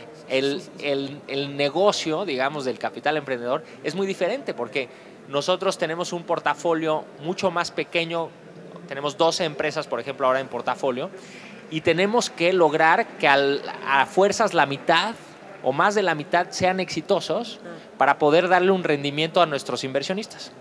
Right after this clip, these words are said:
Speaker 1: Entonces, nos metemos mucho más en las empresas, buscamos no tener demasiados riesgos tecnológicos, aunque las empresas van a perder dinero durante un tiempo y lo sabemos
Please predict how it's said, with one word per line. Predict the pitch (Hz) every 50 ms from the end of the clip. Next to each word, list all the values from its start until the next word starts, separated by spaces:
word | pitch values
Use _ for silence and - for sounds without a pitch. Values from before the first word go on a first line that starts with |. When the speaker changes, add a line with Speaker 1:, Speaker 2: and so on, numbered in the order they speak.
| - - - - - - - - - - - - - - - - - -
Speaker 1:
Entonces, | - 165 151 - 185 175 170 202 180 - - - - - -
nos | 135 143 139
metemos | 139 143 139 165 156 156 151 143
mucho | 151 147 - 151
más | 135 135 127 139
en | 120 113
las | 110 - 123
empresas, | 113 107 - 156 156 151 - - 135 127 - - - - - - - - - - - - - - - - - - - - - - - - - - -
buscamos | 135 131 - - 170 160 160 165 156 - - - - -
no | 151 143 156 160 -
tener | 170 147 151 156 147
demasiados | 143 131 127 - 151 147 139 139
riesgos | 143 143 135 131 139 135 - - - - - - - -
tecnológicos, | 135 120 120 127 131 143 151 151 - - 127 - - 123 143 143 - - - - - - - - - -
aunque | 139 143 139 160
las | 151 151 139 170
empresas | 160 147 - 196 202 226 208 185
van | 185 185 190
a | 190 -
perder | - 151 143 139 165 160 165
dinero | 165 156 156 156 156 156 147
durante | 135 131 131 127 123 120 156
un | 151 151 147
tiempo | 151 151 147 147 151 143
y | 120
lo | 117 110
sabemos | - 110 110 131 127 117 135 202 240 - -